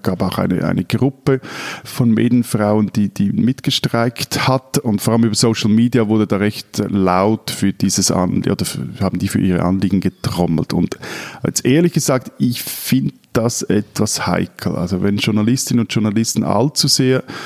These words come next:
zu Aktivistinnen und Aktivisten werden, weil meines Erachtens haben wir in unserem Job genügend Mittel und auch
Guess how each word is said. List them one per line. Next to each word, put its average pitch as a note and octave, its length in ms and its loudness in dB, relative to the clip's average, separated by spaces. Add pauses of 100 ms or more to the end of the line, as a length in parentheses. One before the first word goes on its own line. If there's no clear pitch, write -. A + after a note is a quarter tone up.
(240)
zu G#2+ 160 0
Aktivistinnen C3 800 2
und A2+ 80 2
Aktivisten B2+ 640 0
werden, F#2+ 920 -2
weil F#2+ 200 -2 (460)
meines B2+ 200 2
Erachtens B2+ 320 2
haben A#2+ 160 2
wir B2 100 4
in B2 80 4
unserem B2 280 0
Job A#2 160 -2 (140)
genügend A2+ 400 0
Mittel A#2+ 560 2
und G#2+ 260 0
auch G2+ 540 -2